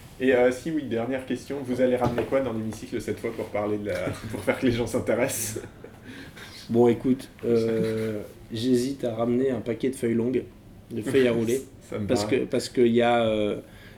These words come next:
Speaker 2: il y a un amendement qui prévoit de mettre en place l'amende forfaitaire pour l'usage simple de stupéfiants.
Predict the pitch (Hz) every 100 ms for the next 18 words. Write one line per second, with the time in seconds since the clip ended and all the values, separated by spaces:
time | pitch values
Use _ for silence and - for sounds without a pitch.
0 | - 110 120 117 113 113 117 123 135 107
1 | - 117 123 110 110 104 123 117 117 120
2 | 113 120 - 107 135 131 113 110 113 110
3 | 131 131 113 107 - - 120 -